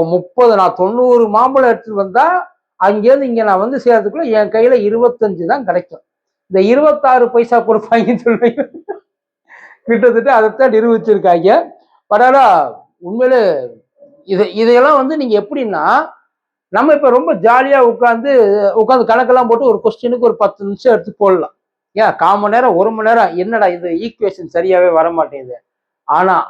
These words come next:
அத்தை அவங்க ஒரு நிமிஷத்துக்குள்ள இதுக்கெல்லாம் ஆன்சர் கண்டுபிடிக்கணும். மத்த கொஸ்டினுக்கு இதை பார்க்கறதுக்குள்ள, இதை யோசிக்கிறதுக்குள்ள மத்த கொஸ்டின்லாம் மறந்தே போயிடும்,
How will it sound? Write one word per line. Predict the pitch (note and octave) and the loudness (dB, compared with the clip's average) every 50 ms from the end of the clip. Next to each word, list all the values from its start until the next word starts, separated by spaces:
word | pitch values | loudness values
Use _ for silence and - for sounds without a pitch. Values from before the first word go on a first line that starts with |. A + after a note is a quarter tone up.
| - C#3 D#3 | -4 -4 -4
அத்தை | D3+ - - A#3 G#3 - - - D3+ | -4 -4 -2 -2 -2 -2 -2 -4 -4
அவங்க | D3 C#3 E3 F3 E3+ C#3+ C#3 B2 C3 D3 F3 G3+ A3 A#3 - _ _ _ _ _ _ _ _ _ _ _ _ _ _ _ _ _ _ _ _ _ _ _ _ _ _ _ _ _ _ _ _ _ _ _ _ _ _ _ _ _ _ _ _ _ - | -4 -2 -4 -6 -6 -6 -8 -6 -4 -2 -2 -4 -4 -6 -12 _ _ _ _ _ _ _ _ _ _ _ _ _ _ _ _ _ _ _ _ _ _ _ _ _ _ _ _ _ _ _ _ _ _ _ _ _ _ _ _ _ _ _ _ _ -4
ஒரு | - F#3+ G3+ G3+ G3+ G3 | 0 2 2 2 2 0
நிமிஷத்துக்குள்ள | G3+ A3 A3 G#3+ A#3 A3+ A3+ A3+ F3+ D3+ F#3 F#3+ G#3+ B3+ C#4+ C4 | -2 -2 -4 -2 -2 -2 -2 -2 -2 0 2 2 4 2 2 0
இதுக்கெல்லாம் | G#3 F3 E3 E3+ F#3 G#3 G#3 F#3 | -2 -6 -4 -2 0 0 0 0
ஆன்சர் | F#3 F#3+ F#3 - F#3 E3 | 0 -2 -4 -6 -6 -6
கண்டுபிடிக்கணும். | E3+ E3 E3 D#3+ D3 D3 C#3+ A3 B3+ A3 F3+ | -6 -6 -6 -8 -8 -6 -4 -4 -4 -2 -2
மத்த | E3+ - - G#3+ F3+ | -4 -2 -2 -2 0
கொஸ்டினுக்கு | G3+ G3 G3+ A3+ G#3 F#3 E3 D3+ - - F3+ | -2 -4 -2 -2 -4 -4 -4 -8 -8 -2 0
இதை | F#3+ G#3+ - - G#3+ | 2 2 2 2 0
பார்க்கறதுக்குள்ள, | A3 A#3 A3+ - G3 G#3 F#3 F#3+ A3 B3 C4+ C4+ G3+ F#3+ | 0 0 0 -2 -4 -4 -2 -2 -2 0 0 0 0 0
இதை | G3 G#3+ G#3 A3 | 0 0 2 2
யோசிக்கிறதுக்குள்ள | A#3+ C4 B3 - B3 G#3 A3+ G#3+ G#3+ - C#4 A3+ F3+ | 2 2 0 -2 -4 -4 -4 -2 -2 -4 -4 -2 -2
மத்த | F3+ F3+ - G#3 G#3+ | -4 -4 -4 -4 -4
கொஸ்டின்லாம் | G#3 - - A#3+ C4 - - - - - | -4 -6 -4 -2 -2 -2 -4 -6 -4 -2
மறந்தே | E3 G3 A3+ A#3+ A#3 A#3 A#3+ B3 A#3+ G#3+ | 0 0 0 0 0 2 2 2 2 2
போயிடும், | G#3 F#3+ E3+ D#3+ - _ | -2 -6 -6 -6 -10 _